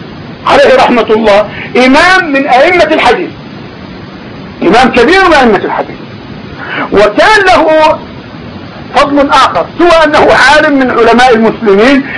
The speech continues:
له فضل آخر، وهو أنه كان ابن شيخ عشيرة، يعني أبوه يعني رجل له القبول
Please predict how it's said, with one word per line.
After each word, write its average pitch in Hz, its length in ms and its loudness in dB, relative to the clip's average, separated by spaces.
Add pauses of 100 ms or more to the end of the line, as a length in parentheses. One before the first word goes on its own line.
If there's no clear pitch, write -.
(100)
له 226 180 4
فضل 262 340 0
آخر، 247 340 2
وهو 247 240 4 (880)
أنه 240 680 4
كان 254 320 4 (280)
ابن 240 280 2
شيخ 233 400 2
عشيرة، 202 400 -2 (840)
يعني 196 340 4
أبوه 294 420 2 (2000)
يعني 240 180 4
رجل 254 480 2
له 285 160 4
القبول 311 680 2